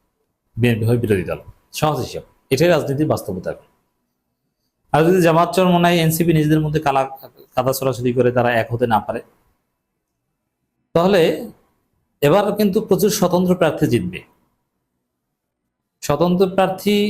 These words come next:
জয়লাভ একশোর কাছাকাছি চলে আসতে পারে, ইতিহাস ব্রেক করবে। ওই স্বতন্ত্র প্রার্থীরা যাকে সমর্থন দেয়, সে সরকার গঠন করবে,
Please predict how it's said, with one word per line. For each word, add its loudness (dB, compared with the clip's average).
জয়লাভ 2
একশোর -2
কাছাকাছি 0
চলে 2
আসতে -6
পারে, -4
ইতিহাস 2
ব্রেক 2
করবে। -8
ওই 0
স্বতন্ত্র 0
প্রার্থীরা 0
যাকে 0
সমর্থন 0
দেয়, 2
সে 2
সরকার 0
গঠন 0
করবে, 0